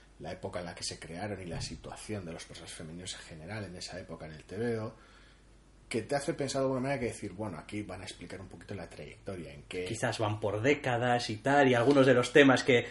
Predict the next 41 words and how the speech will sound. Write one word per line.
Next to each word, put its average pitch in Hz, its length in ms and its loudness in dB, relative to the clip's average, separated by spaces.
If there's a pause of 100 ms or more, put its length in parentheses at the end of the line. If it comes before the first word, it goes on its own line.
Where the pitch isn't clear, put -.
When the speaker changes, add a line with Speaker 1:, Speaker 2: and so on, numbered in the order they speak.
(140)
Speaker 2:
explicitan 127 520 4
de, 120 80 4
"No, 165 200 8
pues - 180 0
aquí 147 260 6
en 131 80 8
esta 143 240 4
década 135 340 6
ya 151 500 8
los 113 140 4
Speaker 1:
O 110 60 -2
Speaker 2:
personajes 131 480 6
empiezan 117 420 4
a 113 80 4
ser 127 180 6
más 120 180 4
independientes, 127 920 8
más 113 140 4
Speaker 1:
Sí, - 80 0
Speaker 2:
formados, 139 560 10
Speaker 1:
o, 131 40 0
Speaker 2:
más 131 140 6
Speaker 1:
o 123 60 4
Speaker 2:
no 120 60 4
Speaker 1:
en 120 60 2
Speaker 2:
sé 117 120 4
Speaker 1:
qué, 160 60 6
Speaker 2:
qué". 170 100 12
Speaker 1:
o 165 140 12
en 127 40 6
qué 143 140 2
marco 123 340 0
histórico 107 460 -2
se 104 180 -4
creó, 123 400 2
si 110 140 -2
un 101 80 -4
personaje 104 520 -6
simplemente 98 460 -8
se 98 180 -8
creó 90 480 -4